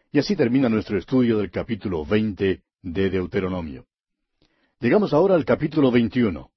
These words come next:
En este capítulo veintiuno encontramos las leyes que regularizan el asesinato, el matrimonio y los hijos delincuentes.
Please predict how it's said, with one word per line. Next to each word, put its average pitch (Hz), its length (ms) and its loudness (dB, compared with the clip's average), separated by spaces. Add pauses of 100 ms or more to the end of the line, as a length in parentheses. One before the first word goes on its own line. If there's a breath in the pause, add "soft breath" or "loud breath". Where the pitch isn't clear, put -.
(640)
En 123 140 4
este 180 220 2
capítulo 127 420 2
veintiuno 95 520 0
encontramos 107 720 0
las 90 220 -4
leyes 147 520 2
que 113 140 4
regularizan 107 760 0
el 110 100 2
asesinato, 104 840 0 (300)
el 78 200 -8
matrimonio 123 800 0 (320)
y 135 140 4
los 127 240 4
hijos 175 300 0
delincuentes. 139 720 -2